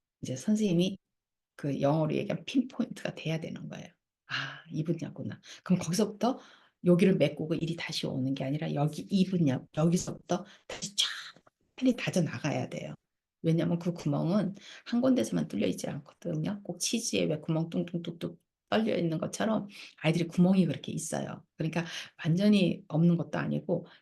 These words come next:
이렇게 구멍이 둥둥둥둥 이제 아이들이 이제 조금 큰 아이들은 그러기 때문에, 어, 장애가 있는 아이들도 마찬가지예요. 이 아이들이 이제 제가 말씀드리는 거는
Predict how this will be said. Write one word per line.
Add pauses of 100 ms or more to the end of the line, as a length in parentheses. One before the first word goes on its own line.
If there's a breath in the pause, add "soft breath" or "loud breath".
이렇게
구멍이
둥둥둥둥
이제
아이들이
이제
조금
큰
아이들은 (240)
그러기
때문에, (540 loud breath)
어,
장애가
있는
아이들도
마찬가지예요. (760 soft breath)
이
아이들이
이제
제가
말씀드리는
거는